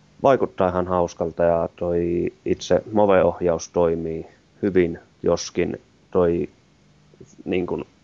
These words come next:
kakkos-, eli Altfireilla ammuttaessa, niin se ammutaan niin kuin gangsta-styliin silleen rannetta kääntämällä ja,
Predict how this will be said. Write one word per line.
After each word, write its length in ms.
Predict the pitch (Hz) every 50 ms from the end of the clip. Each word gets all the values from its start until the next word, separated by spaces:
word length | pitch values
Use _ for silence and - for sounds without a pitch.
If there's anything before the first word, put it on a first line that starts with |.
| _ _ _ -
kakkos-, 560 | - 107 101 - - - 98 92 - - - _ _ -
eli 160 | 92 87 87 - -
Altfireilla 1000 | 104 101 92 - - - - - 87 87 85 85 82 82 82 82 80 82 82 80 - _ _ _ _ _
ammuttaessa, 720 | - 98 92 87 92 85 - - - 92 85 82 78 - -
niin 120 | 85 85 80
se 100 | - -
ammutaan 400 | 80 82 82 85 - 80 82 87
niin 80 | 80
kuin 120 | 80 - _ -
gangsta-styliin 840 | 90 90 87 80 - - - 80 - - 82 82 80 80 82 78 71
silleen 320 | - - 85 85 82 85
rannetta 480 | 90 90 90 87 85 85 85 - - - -
kääntämällä 640 | - 82 85 85 82 85 85 82 85 85 85 82 82
ja, 120 | 82